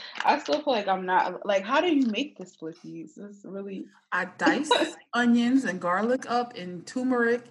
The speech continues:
Speaker 2: and a pot and with some water, and I boil it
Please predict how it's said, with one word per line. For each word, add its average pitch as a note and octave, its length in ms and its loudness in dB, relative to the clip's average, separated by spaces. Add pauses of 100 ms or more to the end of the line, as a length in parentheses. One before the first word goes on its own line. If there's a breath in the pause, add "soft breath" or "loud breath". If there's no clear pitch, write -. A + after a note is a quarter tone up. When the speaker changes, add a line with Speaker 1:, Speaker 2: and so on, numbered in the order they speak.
Speaker 2:
and G3 160 -4
a G3+ 60 -2
pot G3 560 -2 (200)
and F#3+ 160 -8
with E3+ 100 -8
some F#3 220 -6
water, F3+ 540 -2
and F#3 200 -6
I F#3+ 60 -4
boil C4 360 0
it - 180 -4